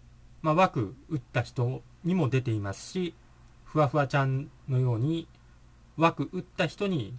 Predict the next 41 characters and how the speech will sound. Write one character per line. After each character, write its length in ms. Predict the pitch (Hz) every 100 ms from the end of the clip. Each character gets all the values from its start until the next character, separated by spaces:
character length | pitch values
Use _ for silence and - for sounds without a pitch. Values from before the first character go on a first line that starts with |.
| -
近 220 | - 135
づ 160 | 120 123
い 80 |
た 220 | 107 87 82 - - - - - -
人 240 | - -
も、 240 | 208 123 90 - - - - - - - - - - - -
普 120 | - 147
段 200 | 135 117
元 200 | 127 117
気 100 | 113
な 100 | 107
の 100 | 110
に、 260 | 170 170 - - - - - - - - -
肌 220 | 147 135
も 200 | 143 147
な 140 | 135
ん 100 | 127
と 100 | 120
も 120 | 127
な 100 | 127
い 60 | 120
の 80 | 123
に、 240 | 175 165 - - - - - - - - - -
枠 240 | 147 135
打 60 | 123
っ 20 |
た 160 | 123 120
人 180 | - 185
に 120 | 156
近 180 | - 117
づ 140 | 110
い 40 |
た 120 | 104 165
ら 120 | 151
蕁 160 | 104 107
麻 80 | 104
疹 120 | 98
が 80 | 87
で 100 | 90
き 60 | -
た 160 | 85